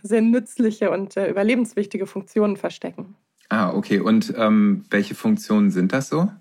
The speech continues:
Speaker 1: Also ein Beispiel, wahrscheinlich das bekannteste, das sind Elemente, die wichtig für die Struktur der Chromosomen sind.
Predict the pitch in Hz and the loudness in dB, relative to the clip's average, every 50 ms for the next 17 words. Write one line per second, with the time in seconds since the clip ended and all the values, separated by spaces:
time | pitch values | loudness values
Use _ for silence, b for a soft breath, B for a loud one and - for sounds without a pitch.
0 | _ _ - 196 196 180 190 202 - - _ - 196 208 220 262 294 311 285 269 | _ _ -4 -2 -2 0 0 -2 -2 -4 _ 0 2 4 4 4 4 4 4 4
1 | 269 269 269 269 - 254 220 214 208 208 - 202 208 214 214 214 214 - 202 202 | 4 4 2 0 0 0 0 0 0 0 0 0 2 2 0 0 -2 -4 -6 -6
2 | - _ - - - - 196 202 269 254 277 - - 247 214 226 247 - 294 262 | -8 _ -18 -14 -6 -4 -2 -2 0 -2 -2 -2 -2 0 0 2 2 2 0 0
3 | 226 - 233 226 214 208 208 214 226 226 - 240 202 220 208 220 233 226 - 240 | 2 2 2 2 2 2 2 2 0 0 0 0 0 0 0 0 0 0 -2 -2
4 | 220 - 220 208 214 208 - - 220 208 - - - 220 240 240 226 226 220 220 | 0 0 0 0 0 -2 -4 -6 -6 -6 -6 -2 0 2 4 4 4 2 0 0
5 | - 226 214 202 190 175 185 185 196 196 185 180 - - - - - - | -4 -6 -4 -4 -4 -2 -2 -2 -2 -2 -4 -4 -6 -6 -8 -8 -12 -20